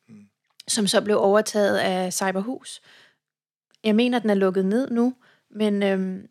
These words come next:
Speaker 2: men der, men der, der var det netop, at de gerne ville lave noget målrettet drengene, og
Speaker 1: Ja.
Speaker 2: kun til drengene.
Speaker 1: Ja.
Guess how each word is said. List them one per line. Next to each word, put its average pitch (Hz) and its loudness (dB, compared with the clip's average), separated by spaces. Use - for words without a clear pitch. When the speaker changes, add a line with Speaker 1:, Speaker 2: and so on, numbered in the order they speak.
Speaker 2:
men 208 -2
der, 196 0
men 208 -6
der, 220 0
der 233 2
var 233 2
det 233 -2
netop, 214 0
at 196 -6
de 208 -8
gerne 208 -2
ville 208 0
lave 202 0
noget 202 -2
målrettet 202 0
drengene, 180 -16
og 214 -12
Speaker 1:
Ja. 208 -16
Speaker 2:
kun 202 -2
til - -12
drengene. 87 -20
Speaker 1:
Ja. - -2